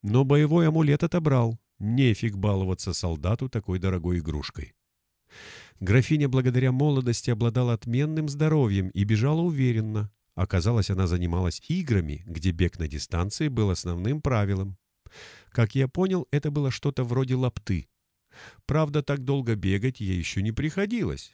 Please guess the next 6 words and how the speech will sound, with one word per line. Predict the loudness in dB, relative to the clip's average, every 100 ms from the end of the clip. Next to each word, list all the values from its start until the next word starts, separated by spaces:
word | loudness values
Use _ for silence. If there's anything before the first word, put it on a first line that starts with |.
| _
но | -8 -4 -4
она | -2 -2
одержалась, | -2 -2 -2 -4 -2 -2 -6 -12 -18 -12
явно | -2 0 0 -2 -4
опасаясь | -4 -6 -4 -6 -6
отстать. | -8 -10 -8 -10 -12 -20